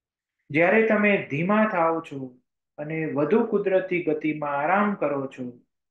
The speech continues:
ત્યારે તમે જીવનની સૌથી અવિશ્વસનીય શોધો પ્રગટ કરવા માટે સંપૂર્ણ વાતાવરણ બનાવો છો. જ્યારે આરામ તમારા જાગૃતિનો દરવાજો બની જાય છે, ત્યારે તમે જીવન સાથે વધુ પ્રામાણિક સંબંધ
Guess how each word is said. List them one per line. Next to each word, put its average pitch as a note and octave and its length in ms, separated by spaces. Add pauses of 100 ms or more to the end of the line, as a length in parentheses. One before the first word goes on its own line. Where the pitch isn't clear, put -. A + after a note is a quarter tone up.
ત્યારે D#3+ 360
તમે C3+ 520
જીવનની C#3+ 600
સૌથી A3 460
અવિશ્વસનીય D3 1040
શોધો D#3+ 500
પ્રગટ D3+ 420
કરવા C#3 320
માટે C3 480 (360)
સંપૂર્ણ F#3+ 500
વાતાવરણ C#3 800
બનાવો D#3 580
છો. B2 200 (340)
જ્યારે D3+ 420
આરામ F3 580 (1700)
તમારા F3 440
જાગૃતિનો F3+ 840
દરવાજો D#3+ 560
બની F3 340
જાય E3 220
છે, C3+ 320
ત્યારે D#3 400
તમે C#3 400
જીવન D#3+ 380
સાથે C#3 400
વધુ C3+ 380
પ્રામાણિક D3 500
સંબંધ F#3+ 680